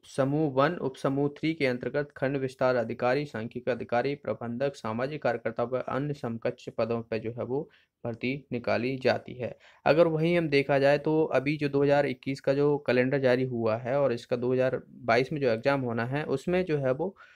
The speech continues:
अलग थोड़ी चीज़ें दी गई हैं। जैसे कि हम बात करें कि, अ, समूह वन उपसमूह थ्री हाउसकीपिंग,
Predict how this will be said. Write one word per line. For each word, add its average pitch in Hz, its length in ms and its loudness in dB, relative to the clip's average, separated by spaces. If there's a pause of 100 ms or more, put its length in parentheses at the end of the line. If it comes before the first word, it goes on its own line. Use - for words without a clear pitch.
(220)
अलग 160 340 8
थोड़ी 147 140 2
चीज़ें 147 280 2
दी 135 120 0
गई 123 200 0
हैं। 127 140 0
जैसे 143 260 2
कि 151 100 -4
हम 143 160 0
बात 127 220 2
करें 135 280 0
कि, 143 340 0
अ, 139 40 -4 (320)
समूह 135 440 2
वन 135 220 2
उपसमूह 135 420 0
थ्री 127 480 -2 (360)
हाउसकीपिंग, 151 960 2